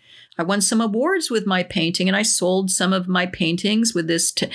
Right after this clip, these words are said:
with this technique, with this, um, unique texture to it. I even, um, was mentioned in a magazine. So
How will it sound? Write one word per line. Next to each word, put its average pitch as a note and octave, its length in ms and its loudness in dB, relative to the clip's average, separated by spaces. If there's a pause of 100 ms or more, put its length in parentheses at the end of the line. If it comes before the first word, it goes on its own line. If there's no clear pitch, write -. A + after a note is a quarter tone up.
(200)
with F#3+ 140 0
this G3 180 2
technique, G3+ 600 0
with F#3 100 0
this, F3 260 2 (380)
um, F#3 380 0 (100)
unique F#3+ 400 0
texture - 460 0
to D#3+ 240 -2
it. - 320 -2 (880)
I G3 100 0
even, A#3 440 0
um, G#3+ 440 0
was G#3 200 0
mentioned G#3 560 0
in G3+ 460 0
a G3+ 100 -2
magazine. A3 680 0 (1040)
So A3 500 0